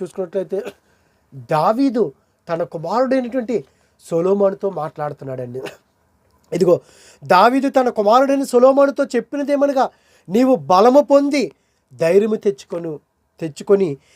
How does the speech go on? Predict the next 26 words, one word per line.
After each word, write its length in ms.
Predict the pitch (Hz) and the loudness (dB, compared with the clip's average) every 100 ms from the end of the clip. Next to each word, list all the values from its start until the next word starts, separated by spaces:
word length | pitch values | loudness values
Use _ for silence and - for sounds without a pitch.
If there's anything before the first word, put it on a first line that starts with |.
| _ - | _ -6
ఈ 160 | 196 262 | 2 2
పని 300 | - 240 294 | 4 2 2
పూ-, 240 | 220 247 - _ _ _ _ _ _ 240 | -4 -16 -20 _ _ _ _ _ _ 0
పూనుకొనుము, 640 | 294 320 320 320 247 135 _ _ 123 | 2 4 2 2 2 -2 _ _ -8
భయపడకము, 1000 | 135 175 220 220 208 214 202 202 175 139 _ _ _ | -2 0 2 0 0 -2 0 0 0 -6 _ _ _
వెరవకుండుము, 920 | 127 143 185 240 277 285 285 294 277 147 _ _ _ _ _ | -8 0 2 4 2 2 0 4 4 2 _ _ _ _ _
నా 280 | 135 156 202 | -6 2 2
దేవుడైన 500 | 202 233 269 285 285 | 6 6 6 2 0
యెహోవా 360 | 277 269 277 | 2 4 4
నీకు 200 | 277 277 | 0 -2
తోడై 380 | 262 233 226 226 | -4 0 0 0
ఉండును." 340 | 208 196 196 180 | -2 -2 -4 -8
ఇదిగో, 400 | 180 196 190 143 _ _ _ _ _ _ _ 156 | -8 -2 -2 -2 _ _ _ _ _ _ _ -2
ఈ 80 | |
యొక్క 400 | 214 247 262 233 - _ _ _ | 2 2 2 -2 -4 _ _ _
మందిరము 520 | 135 185 214 240 302 294 | -4 0 2 2 0 0
పని 300 | - 277 285 | 0 0 0
అంతా 300 | 269 240 294 | -2 -2 -2
కూడా 240 | 285 285 | 0 -2
సంపూర్ణమయ్యేంత 920 | 262 214 208 - 277 294 294 294 285 | 0 -2 -2 2 2 4 4 2 0
వరకు 260 | 294 294 294 | 2 2 2
కూడా 280 | 302 294 208 _ _ _ _ | -2 -2 -2 _ _ _ _
దేవుడు 380 | 139 127 170 180 | -18 -8 -6 -6
నిన్ను 180 | 180 160 | -8 -10
విడిచిపెట్టడం 640 | 156 147 - 156 160 160 | -14 -12 -10 -10 -8 -8
సొలొమోను. 600 | 151 143 147 147 135 131 | -6 -4 -4 -4 -4 -6